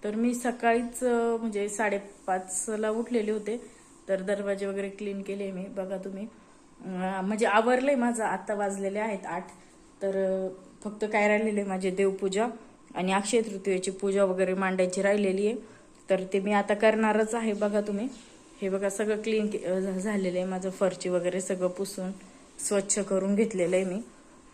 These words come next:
तर, अ, हे बघा दरवाजे खिडक्या मस्त क्लीन केल्यात, सगळं आवरलंय माझं,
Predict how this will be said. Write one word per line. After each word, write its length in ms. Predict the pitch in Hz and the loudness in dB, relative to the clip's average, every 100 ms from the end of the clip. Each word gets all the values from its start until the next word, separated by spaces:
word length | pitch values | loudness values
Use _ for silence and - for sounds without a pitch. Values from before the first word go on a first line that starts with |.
| - - - - - - - - - - - - - - - - - - - - - - - - - - - - - - - - - - - | -20 -20 -20 -20 -20 -20 -20 -20 -20 -20 -20 -20 -20 -20 -20 -20 -20 -20 -20 -20 -20 -20 -20 -20 -20 -20 -20 -20 -20 -20 -20 -20 -20 -20 4
तर, 420 | 208 202 202 196 | 6 6 6 6
अ, 40 | 190 - - - - - - - - - - - - - - - - - | 4 0 -14 -20 -20 -20 -20 -20 -20 -20 -20 -20 -20 -18 -18 -18 -16 -6
हे 80 | 190 | -2
बघा 240 | 190 180 | -2 -4
दरवाजे 440 | 180 180 180 180 180 | -2 0 0 -4 -8
खिडक्या 340 | 208 196 180 | -8 -6 -4
मस्त 240 | 185 - 196 196 | -4 -4 -6 -2
क्लीन 280 | 202 196 | 0 0
केल्यात, 320 | 196 196 190 196 - - - - - - - | -2 -2 -2 -4 -10 -20 -20 -20 -20 -16 -6
सगळं 220 | 196 196 | -2 2
आवरलंय 480 | 202 196 202 202 214 | 2 4 2 2 0
माझं, 360 | 196 190 190 | 0 -2 -2